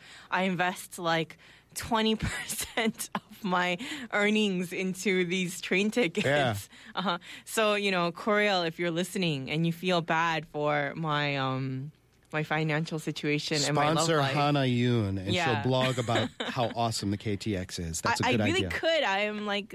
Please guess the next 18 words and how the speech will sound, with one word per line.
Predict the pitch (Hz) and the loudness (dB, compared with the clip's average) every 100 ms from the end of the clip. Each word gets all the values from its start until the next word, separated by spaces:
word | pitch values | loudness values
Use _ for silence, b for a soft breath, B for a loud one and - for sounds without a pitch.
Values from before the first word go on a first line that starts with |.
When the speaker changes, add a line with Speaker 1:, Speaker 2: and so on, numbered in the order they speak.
| - | -8
Speaker 1:
the | 202 | -6
best | 175 196 214 - | -2 -2 -2 -8
user | 185 180 175 | -10 -6 -6
of | 160 | -6
it. | 190 - B B B B - | -8 -12 B B B B 2
But, | 190 | 4
um, | 175 170 165 160 156 151 - _ - | 4 4 2 0 -4 -6 -12 _ -8
Speaker 2:
So | - 151 | 0 4
near | 156 175 | 4 4
Busan | 190 - 147 | 2 2 2
Station, | - 143 123 | 2 0 2
there's | 123 110 | 0 0
a | |
place | - 120 - | 0 0 -2
that | - | -6
you | 107 | -2
kinda | 117 95 | 0 0
like. | 87 76 | -2 -8